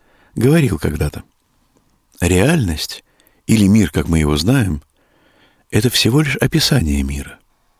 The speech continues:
Описание, вколоченное в нас с того момента, как мы родились». Напомню, о чем идет речь. Около сорока лет тому назад американский студент-антрополог Карлос Кастанеда,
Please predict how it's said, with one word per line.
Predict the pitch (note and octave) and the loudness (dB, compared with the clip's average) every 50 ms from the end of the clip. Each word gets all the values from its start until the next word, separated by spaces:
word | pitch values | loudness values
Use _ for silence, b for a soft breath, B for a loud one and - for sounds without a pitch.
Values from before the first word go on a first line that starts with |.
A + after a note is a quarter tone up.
| _ _ _ _ _ _ - | _ _ _ _ _ _ -4
Описание, | - F#2 - - E2 - - D2 C#2+ D2 E2+ G#2 A#2 B2 B2+ - _ _ | -4 -2 0 0 -2 0 0 0 0 0 0 -2 -2 -4 -8 -12 _ _
вколоченное | - - - - - E2 D#2 D2 C2+ - - C#2+ C#2+ C#2+ C#2 C#2 | -16 -10 -4 -2 0 2 2 0 0 -2 -4 -4 -6 -6 -6 -6
в | C#2+ D#2 | -4 -2
нас | D#2+ G#2+ A#2 - - - _ _ _ _ _ _ _ _ | -2 -2 -2 -4 -10 -14 _ _ _ _ _ _ _ _
с | - - - | -6 -6 -2
того | - - E2 D#2+ E2 D2+ | 0 0 2 2 2 2
момента, | C#2+ D2 C#2+ D2 E2 F#2+ - - | 2 0 0 0 0 -2 -2 -4
как | - D#2 - - | -4 -4 -6 -4
мы | E2 D#2 | -4 -2
родились». | D2 D#2 C#2 - E2 - - - - - - _ _ _ _ _ _ _ _ _ _ _ _ _ _ _ _ _ _ _ _ _ _ _ | -2 -2 -4 -4 -8 -10 -10 -14 -16 -16 -16 _ _ _ _ _ _ _ _ _ _ _ _ _ _ _ _ _ _ _ _ _ _ _
Напомню, | - G2 E2+ - C#3 E3+ E3+ E3 E3 F3 - | 0 0 2 2 2 2 4 4 2 2 0
о | - G#2 | 0 -2
чем | - - D#2+ D#2+ D#2+ | -2 -2 -2 -2 -2
идет | E2+ E2+ - | -2 -2 -4
речь. | - - - - - - _ _ _ _ _ _ _ _ _ _ _ _ _ _ _ _ _ _ | -6 -10 -12 -14 -18 -20 _ _ _ _ _ _ _ _ _ _ _ _ _ _ _ _ _ _
Около | - D#3 C#3+ - F#3 F3 | -4 -4 0 2 2 2
сорока | D#3+ - - F3 F3 E3 - A3 | 2 2 2 2 2 2 2 0
лет | A3+ F#3 D#3+ - - | 2 2 0 -2 -4
тому | - D#2+ D2+ D#2 | -6 -4 -2 0
назад | D2+ D2 C#2 D#2+ D#2 D#2 - _ b b b b b b b b b b b b b b | 0 0 -2 -2 -6 -10 -12 _ b b b b b b b b b b b b b b
американский | - A#2+ C#3 F3 - - - A#3+ G#3 - - D#3+ | 0 2 2 2 2 2 2 2 0 0 0 -4
студент-антрополог | - - C#3 C3 E3 E3 - - A2 G#2+ - A2+ A2+ - - G#2+ E2+ D#2 D2 - - - _ _ | -2 -2 0 0 0 0 0 -2 -2 -2 0 -2 -2 0 0 0 0 0 -2 -6 -12 -20 _ _
Карлос | - - D3 C#3+ A2 E2 - - | -2 -2 -2 -2 -2 -4 -6 -6
Кастанеда, | - - - - - D#2 D2 D2 C#2+ C#2+ - F2+ - | -6 -6 -6 -4 -4 -4 -4 -4 -6 -6 -8 -10 -10